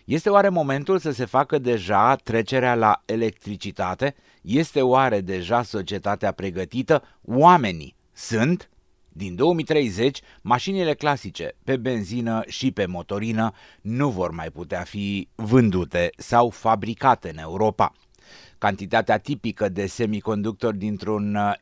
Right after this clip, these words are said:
electric vehicle crește rapid pentru putere, transmisie și electronică de control,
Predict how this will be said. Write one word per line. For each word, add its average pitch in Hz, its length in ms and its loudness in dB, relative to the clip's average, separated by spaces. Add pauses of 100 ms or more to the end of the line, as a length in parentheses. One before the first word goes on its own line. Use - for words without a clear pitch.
(100)
electric 131 540 0
vehicle 127 640 -2 (300)
crește 185 380 0
rapid 98 460 0 (440)
pentru 175 300 -2
putere, 107 560 -2
transmisie 110 840 -4
și 117 360 -6
electronică 107 840 -6
de 98 140 -6
control, 110 600 0